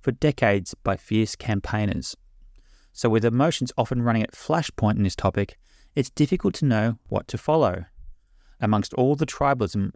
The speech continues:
I promise you this: this episode is not the usual discussion about carbohydrates, if they're good or bad, or how much or how little you should eat. Near the end, we'll explore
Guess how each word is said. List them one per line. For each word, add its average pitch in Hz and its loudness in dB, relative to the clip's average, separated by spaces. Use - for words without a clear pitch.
I 107 -2
promise 110 0
you 95 0
this: - 0
this 110 0
episode 107 2
is 98 -4
not 104 2
the 95 -2
usual 117 2
discussion 101 -2
about 95 2
carbohydrates, 92 -2
if - -4
they're 87 0
good 127 4
or - -16
bad, 113 2
or 95 -6
how 104 0
much 110 -2
or 95 -2
how 92 2
little 104 0
you 92 -4
should 113 -4
eat. 120 4
Near 151 2
the 120 2
end, 98 0
we'll 110 0
explore 127 0